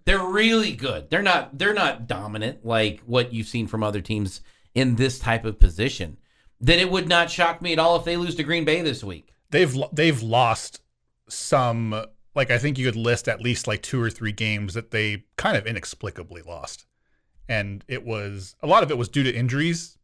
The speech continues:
Speaker 2: you could argue, but they, they dropped some games, you know?
Speaker 1: And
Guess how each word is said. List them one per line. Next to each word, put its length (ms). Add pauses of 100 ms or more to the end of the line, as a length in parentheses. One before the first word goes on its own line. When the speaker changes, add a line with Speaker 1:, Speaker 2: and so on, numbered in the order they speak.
Speaker 2:
you 100
could 300
argue, 340 (540)
but 320 (100)
they, 280
they 180
dropped 300
some 140
games, 440 (600)
you 100
know? 200 (560)
Speaker 1:
And 540